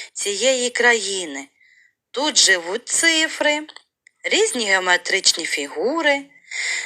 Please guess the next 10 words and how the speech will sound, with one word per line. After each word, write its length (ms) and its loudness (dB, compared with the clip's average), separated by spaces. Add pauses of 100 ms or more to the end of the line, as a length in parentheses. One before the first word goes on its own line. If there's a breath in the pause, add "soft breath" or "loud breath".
(100)
з 100 -4
яких 400 0
можна 420 0
збудувати 720 0
ціле 800 0
місто. 840 -4 (680 soft breath)
Високі 640 0
та 180 0
низькі 400 -2
будиночки, 1040 -2